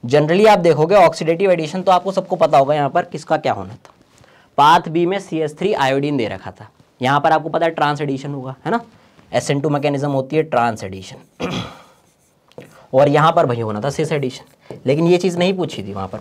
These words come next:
पूछा था कि कौन सा d ऑर्बिटल मेटल यूज़ करेगा इनसे जुड़ने के लिए, ये पूछा था। तो जब यहाँ पर ट्रांस एडिशन होता है तो यहाँ पर आपको पता है ये स्क्वायर प्लेनर कॉम्प्लेक्स है, स्क्वायर प्लेनर कॉम्प्लेक्स की इसकी हाइब्रिडाइजेशन डीएसपी टू होगी।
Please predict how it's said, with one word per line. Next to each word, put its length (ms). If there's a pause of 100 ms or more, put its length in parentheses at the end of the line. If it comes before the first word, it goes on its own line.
पूछा 200
था 120
कि 180
कौन 360
सा 180
d 220
ऑर्बिटल 400
मेटल 320
यूज़ 240
करेगा 380
इनसे 280
जुड़ने 360
के 120
लिए, 240 (560)
ये 180
पूछा 300
था। 160 (240)
तो 80
जब 220
यहाँ 200
पर 140
ट्रांस 320
एडिशन 320
होता 280
है 140
तो 140
यहाँ 240
पर 120
आपको 220
पता 220
है 60
ये 100
स्क्वायर 260
प्लेनर 260
कॉम्प्लेक्स 460
है, 80 (480)
स्क्वायर 340
प्लेनर 220
कॉम्प्लेक्स 400
की 120
इसकी 280
हाइब्रिडाइजेशन 500
डीएसपी 360
टू 120
होगी। 260